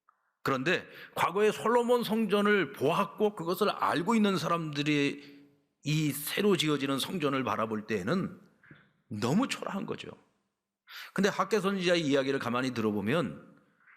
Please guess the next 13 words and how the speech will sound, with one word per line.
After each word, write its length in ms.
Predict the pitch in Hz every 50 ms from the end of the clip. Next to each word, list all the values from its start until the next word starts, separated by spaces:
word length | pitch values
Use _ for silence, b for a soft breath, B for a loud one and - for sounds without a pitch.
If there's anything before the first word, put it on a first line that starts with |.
| b b b _ _ -
바벨론에서 1200 | - - 139 160 196 196 196 185 185 185 185 180 180 175 175 175 175 175 170 160 170 190 196 190
돌아온 460 | - - 117 131 143 147 147 151 156
사람들 440 | 143 151 151 143 143 143 139 139 131
가운데 640 | 123 120 120 120 120 117 131 165 190 226 226 - -
이전의 580 | 131 131 151 190 208 202 262 247 240 247 240 220
성전을 960 | 220 - - 247 247 240 220 196 220 214 208 214 220 220 220 220 - -
보았던 560 | - - - 226 - 180 - - - 240 240 226
사람들이 840 | 165 185 190 185 185 160 151 151 156 170 170 170 - - - - _ _ _ _ _ _
있었던 520 | - 143 135 - - 165 165 165 - 160 147
것을 200 | 135 120 - 135
알 120 | 95 82
수가 220 | - - - 107 92
있어요. 280 | 80 - - - -